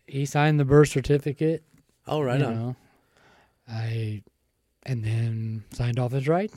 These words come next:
Speaker 1: to me five years later. <laughs> You know?
Speaker 2: Interesting.
Speaker 1: Something like that, you know, five, six years later. And then, you know, then I found out who my, well, that's a whole nother story about my, who my real dad is.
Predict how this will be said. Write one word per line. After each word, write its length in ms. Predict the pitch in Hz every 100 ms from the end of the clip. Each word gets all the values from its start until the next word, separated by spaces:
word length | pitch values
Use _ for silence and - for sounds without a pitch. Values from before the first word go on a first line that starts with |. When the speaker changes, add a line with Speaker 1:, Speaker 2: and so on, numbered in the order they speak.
| -
Speaker 1:
to 140 | 156
me 1000 | 151 165 170 170 170 170 175 175 175 175
five 300 | - 185 185
years 180 | 202 185
later. 440 | 208 202 117 107
<laughs> 40 | - 175
You 140 | 202 -
know? 100 | 165
Speaker 2:
Interesting. 640 | 120 120 104 92 - 95
Speaker 1:
Something 200 | 202 190
like 200 | 147 139
that, 340 | 127 117 117 127
you 80 |
know, 200 | 127 117 120
five, 280 | 135 139 127
six 240 | 139 -
years 160 | 135 120
later. 360 | 123 117 110 - - - - - - 131
And 80 |
then, 240 | 131 127 120
you 100 | 127
know, 360 | 113 110 113 110 _ _ _ _ 135
then 220 | 147 147
I 80 | 139
found 300 | 139 139 131
out 180 | 131
who 100 | 127
my, 320 | 131 127 120 - _ -
well, 200 | 139 123
that's 260 | 147 170 -
a 60 |
whole 180 | 143 139
nother 240 | 139 127 123
story 400 | - 147 139 131
about 280 | 120 120 117
my, 180 | 120
who 140 | 120 131
my 120 | 117
real 280 | 117 127 120
dad 340 | 113 110 107
is. 220 | 107 107